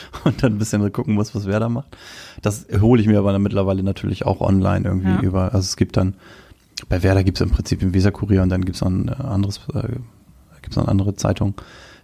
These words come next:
Speaker 1: die da beide sehr intensiv, äh, dran sind.
Speaker 2: Ja.
Speaker 1: Und die haben mittlerweile auch dann irgendwie online,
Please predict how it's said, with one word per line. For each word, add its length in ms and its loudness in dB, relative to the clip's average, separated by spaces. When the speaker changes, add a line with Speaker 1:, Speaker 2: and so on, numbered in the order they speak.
Speaker 1:
die 160 4
da 120 4
beide 260 2
sehr 140 0
intensiv, 520 -2
äh, 160 0
dran 240 2
sind. 240 2
Speaker 2:
Ja. 120 -2
Speaker 1:
Und 380 2
die 420 2
haben 220 4
mittlerweile 540 0
auch 180 -4
dann 280 0
irgendwie 340 -2
online, 560 0